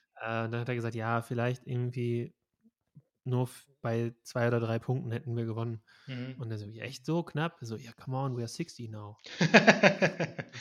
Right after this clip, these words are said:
Speaker 2: Ja, ja.
Speaker 1: Almost, almost sixty now.
Speaker 2: Ja, klar, die sind halt, äh, die waren ja damals schon alt eigentlich,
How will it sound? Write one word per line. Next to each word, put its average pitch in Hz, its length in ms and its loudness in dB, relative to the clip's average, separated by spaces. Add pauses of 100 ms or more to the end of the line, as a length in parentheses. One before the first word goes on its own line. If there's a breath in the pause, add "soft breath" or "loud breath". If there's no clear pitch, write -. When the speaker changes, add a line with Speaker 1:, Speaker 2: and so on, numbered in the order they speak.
(140 loud breath)
Speaker 2:
Ja, 139 220 6
ja. 175 240 6
Speaker 1:
Almost, 131 520 -6
almost 127 420 -4
sixty 120 380 -14
now. 107 300 -18
Speaker 2:
Ja, 139 240 0
klar, 165 240 0
die 117 140 -6
sind 120 100 -8
halt, 143 160 -8
äh, 127 100 -16 (220 loud breath)
die 127 80 0
waren 175 120 2
ja 165 80 0
damals 196 380 0
schon 123 180 -10
alt 104 480 -8 (160)
eigentlich, 113 640 -10